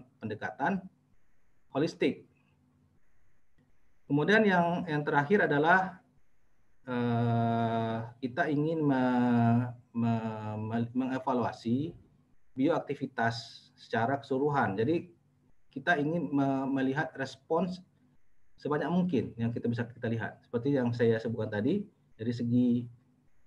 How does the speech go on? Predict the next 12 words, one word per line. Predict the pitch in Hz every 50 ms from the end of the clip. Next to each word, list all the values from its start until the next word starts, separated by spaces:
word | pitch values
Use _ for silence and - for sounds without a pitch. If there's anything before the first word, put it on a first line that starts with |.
| - - - -
eh, | 101 101 98
baik | 95 104 113 113 110
biochemistry | 120 117 117 120 113 120 117 120 - 131 127 123 120 117 110 107
yang | 104
di | 107 107
dalam, | 110 110 110 113 110 - - -
eh, | 107
biokimia | 104 113 117 113 - 123 120 127 131 123 113 107
yang | 104
di | 101 104
dalam, | 104 107 113 113 113 120 120 -
eh, | - 104 104 104 104 104 104 104 107 104 107 104